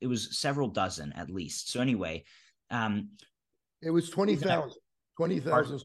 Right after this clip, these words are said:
Speaker 2: twenty thousand Swedish women.
Speaker 1: Okay, you got it. Thank you. <laughs> So it's quite a few, exactly. So there,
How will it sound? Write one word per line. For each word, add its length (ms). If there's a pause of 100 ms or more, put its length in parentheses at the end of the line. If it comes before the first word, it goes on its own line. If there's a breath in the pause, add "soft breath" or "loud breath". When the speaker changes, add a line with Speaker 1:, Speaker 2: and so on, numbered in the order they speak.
(340)
Speaker 2:
twenty 280
thousand 400
Swedish 400
women. 140
Speaker 1:
Okay, 200
you 100
got 200
it. 80
Thank 260
you. 100
<laughs> 100
So 200
it's 160
quite 280
a 20
few, 300
exactly. 480
So 340 (360 loud breath)
there, 640